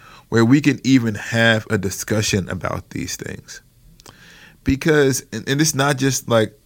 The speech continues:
I don't wanna say the media. It sounds like so much, like, on the internet and on the news,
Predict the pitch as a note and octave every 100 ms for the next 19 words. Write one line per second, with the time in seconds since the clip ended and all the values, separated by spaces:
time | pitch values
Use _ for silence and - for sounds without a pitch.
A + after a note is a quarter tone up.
0 | - _ B2 B2+ B2 A2 - A#2+ G#2 G2
1 | A2 G#2 F2 C2+ - A2 - G#2+ - G2
2 | - G#2+ - - - - C#3 - _ -
3 | - - - - - - - D3 F3 F#3+
4 | G3 D#3+ - G2 A#1+ A1+ - _ _ _
5 | A#2+ A#2 A#2+ B2+ C3+ C3+ B2 A#2+ A2+ -
6 | - - -